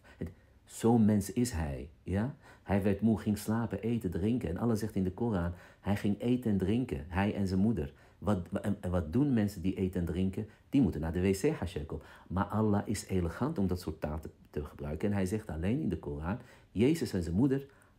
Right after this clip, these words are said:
aten eten. Denk na, wat wil Allah ermee geven? Als ze eten eten, zijn ze, moeten ze energie hebben, want anders gaan ze dood, uithongeren, sterven. Maar het betekent ook dat ze naar de wc gaan, want het moet, hasjekom, eruit komen.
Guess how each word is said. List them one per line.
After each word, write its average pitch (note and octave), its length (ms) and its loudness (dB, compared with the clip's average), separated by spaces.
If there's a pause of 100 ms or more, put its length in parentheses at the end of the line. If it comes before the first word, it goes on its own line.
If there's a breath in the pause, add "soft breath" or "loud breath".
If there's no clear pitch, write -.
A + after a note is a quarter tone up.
(140)
aten E3 540 0
eten. D3+ 540 2
Denk C#3+ 420 4
na, A#2 480 0
wat A2+ 240 -2
wil C3 200 2
Allah C3+ 300 2
ermee A2+ 200 2
geven? - 440 -6 (760 soft breath)
Als F#2+ 180 -6
ze - 120 -6
eten F#3+ 420 2
eten, E2+ 380 -2 (200 soft breath)
zijn A2 320 0
ze, D3 180 -2 (280)
moeten A2 240 -2
ze G2 140 -2
energie F#2 300 0
hebben, A#2+ 160 -2
want G2+ 140 -2
anders A2+ 200 -2
gaan F#2+ 180 -4
ze F2 120 -4
dood, A2 280 0
uithongeren, F#2 500 0
sterven. - 380 -4 (280 loud breath)
Maar A#3 100 0
het C#3+ 100 -2
betekent F2 260 0
ook G#2+ 100 2
dat G#2+ 140 0
ze - 80 -4
naar A2+ 80 2
de A2 100 -2
wc C3+ 340 0
gaan, G2 220 -2
want A2 120 -2
het A2 120 -8
moet, G#2+ 140 0
hasjekom, G#2+ 480 -4
eruit B2 240 -4
komen. C2 320 -8